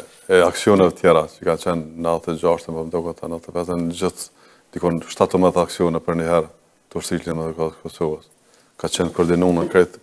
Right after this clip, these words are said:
krejt edhe me, me Kadri Veselin, me Hashim Thaqin. Ka qenë burim, burim i gjithë shkafit për furnizim edhe për luftën, për mobilizimin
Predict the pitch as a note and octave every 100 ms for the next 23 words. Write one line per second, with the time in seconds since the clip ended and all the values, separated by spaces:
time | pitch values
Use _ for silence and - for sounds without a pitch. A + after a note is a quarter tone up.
0 | - F2 F2+ E2+ E2+ E2 D#2+ E2+ D#2+ -
1 | F#2 F2+ F2 E2 - F2 E2+ D#2+ E2 E2+
2 | - D#2+ E2+ E2 - - - _ _ _
3 | _ _ _ _ _ _ - E2 C3+ F2+
4 | E2+ E2+ F2+ F#2+ F2 D#2+ F2+ F#2+ F#2 F2
5 | F#2+ - - F#2+ F#2 D#2+ F2 - F2 E2+
6 | F2+ F2 E2 - _ _ _ _ F2+ F2+
7 | F#2 F2 F#2 - E2+ D#2+ D2+ _ _ _
8 | F#2 E2+ F2 E2+ F2 F2 D#2+ F#2 F2 E2